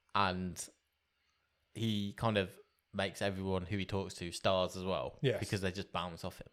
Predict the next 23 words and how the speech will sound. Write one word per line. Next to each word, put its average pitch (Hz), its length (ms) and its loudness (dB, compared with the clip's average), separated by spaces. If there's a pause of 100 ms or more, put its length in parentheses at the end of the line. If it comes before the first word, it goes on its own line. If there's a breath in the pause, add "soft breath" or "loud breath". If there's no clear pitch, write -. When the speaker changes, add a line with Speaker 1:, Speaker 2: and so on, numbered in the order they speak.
Speaker 2:
Yeah. - 100 -6 (600 soft breath)
Speaker 1:
But 165 80 -2
we 202 120 12
never 226 260 12
actually 143 300 12
really 151 320 12
mention 98 540 0 (220)
just - 200 0
how 175 280 12
well 147 240 12
it's 110 180 8
shot. - 540 8
Speaker 2:
Yeah, 156 160 12
it's 143 240 4
Speaker 1:
Because 185 260 12
Speaker 2:
really 180 140 10
well 151 160 12
made. 139 360 2
Speaker 1:
the 196 100 10
cities 196 400 12
look 196 160 12
great. 202 420 12
Speaker 2:
Yeah, - 180 10